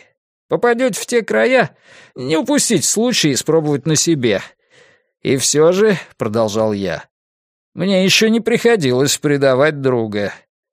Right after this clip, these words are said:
Когда мои друзья купались в золоте, я стоял за них горой и никогда не покидал их,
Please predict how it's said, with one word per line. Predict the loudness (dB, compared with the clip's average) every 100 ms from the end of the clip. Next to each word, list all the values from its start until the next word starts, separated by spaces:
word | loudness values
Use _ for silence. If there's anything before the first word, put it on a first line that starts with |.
| _ -4
Когда | -2 2 2
мои | 2 2
друзья | 2 2 2 2 2
купались | 0 -2 0 0 0
в | -2
золоте, | -2 0 2 0 -2
я | -4 -2
стоял | 0 2 2 2
за | 2
них | 0 0
горой | 2 2 4 2 -2
и | -6 -4
никогда | -2 0 -2 0 0 0 2 2
не | 2 -2
покидал | -6 -6 -6 0 0 0
их, | -6